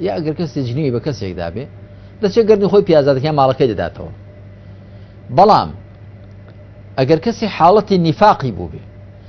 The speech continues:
یاخود زانایەک بووی ئاەتەکانی خۆی شار بێتەوە، ئێمە تەماشا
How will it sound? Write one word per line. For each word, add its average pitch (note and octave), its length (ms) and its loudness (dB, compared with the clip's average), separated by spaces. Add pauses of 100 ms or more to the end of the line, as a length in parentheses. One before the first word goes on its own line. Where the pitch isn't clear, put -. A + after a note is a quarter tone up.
(260)
یاخود F#3+ 340 4
زانایەک F#3+ 480 4
بووی G3+ 160 6
ئاەتەکانی F3 480 2
خۆی A3 200 2
شار F#3 220 4
بێتەوە، G#2 340 0 (540)
ئێمە B2+ 200 0
تەماشا C#3 300 2